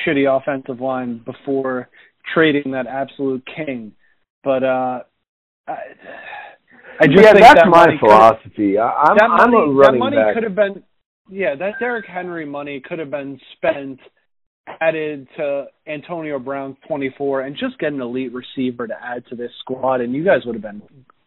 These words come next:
Speaker 1: golden.
Speaker 2: Yeah, I mean, if, if you took,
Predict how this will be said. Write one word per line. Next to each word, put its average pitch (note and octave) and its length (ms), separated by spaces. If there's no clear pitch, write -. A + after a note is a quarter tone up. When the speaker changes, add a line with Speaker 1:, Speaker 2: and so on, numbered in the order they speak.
Speaker 1:
golden. D#3+ 380
Speaker 2:
Yeah, E3+ 360
I - 20
mean, F3 180
if, E3 120
if F#3 260
you B3 200
took, G#3 240